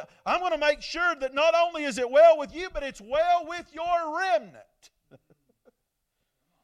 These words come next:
Think about, uh, Bill Gaither's song, "Because He Lives."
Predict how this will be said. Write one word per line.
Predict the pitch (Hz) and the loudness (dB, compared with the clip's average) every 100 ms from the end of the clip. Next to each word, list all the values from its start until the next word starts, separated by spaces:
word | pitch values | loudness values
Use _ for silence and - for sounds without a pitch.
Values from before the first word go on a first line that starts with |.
| _ | _
Think | 254 277 | -10 -8
about, | 262 262 220 175 | -4 -2 -4 -6
uh, | 196 185 151 143 | -8 -6 -6 -8
Bill | 226 214 | -10 -8
Gaither's | 226 214 180 180 | -10 -10 -12 -20
song, | - 220 214 175 | -10 -8 -8 -10
"Because | 165 208 208 160 | -10 -6 -6 -8
He | 165 | -14
Lives." | 165 208 226 196 180 - | -14 -10 -12 -12 -20 -20